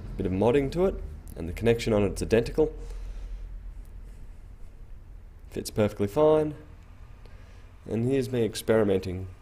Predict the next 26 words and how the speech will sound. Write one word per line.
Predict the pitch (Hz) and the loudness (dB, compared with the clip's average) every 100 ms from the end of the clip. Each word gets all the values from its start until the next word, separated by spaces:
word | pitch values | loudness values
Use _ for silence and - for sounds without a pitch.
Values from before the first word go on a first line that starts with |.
| - | -18
with | - - | -16 -4
trying | 110 101 | 0 2
to | 87 | 2
get | 95 | -2
it | - | -2
to | - | -6
work. | 82 98 69 - - - - - - - - - - - - - | 0 2 2 -2 -14 -18 -18 -18 -20 -20 -20 -20 -20 -20 -20 -20
So, | - 87 90 90 90 - - - - - - | -8 -6 -4 -6 -10 -16 -20 -20 -20 -20 -6
took | 160 131 | -2 2
a | |
little | 120 104 | 4 4
bit | |
of | - | 4
time, | 113 110 110 - - | 4 4 2 -2 2
bit | 107 | 2
of | |
chopping, | - 95 - 98 - - | 4 0 0 -4 -6 -2
bit | 104 | 0
of | 87 | 4
bending, | 90 95 90 - - - - - - - | 4 2 -2 -8 -18 -18 -18 -20 -20 -8
but | 76 | 2
worked | 92 90 | 6 6
fine | - 92 90 | 4 0 2
in | 90 | 2
the | 87 85 | 0 -2
end. | 85 82 | -2 -6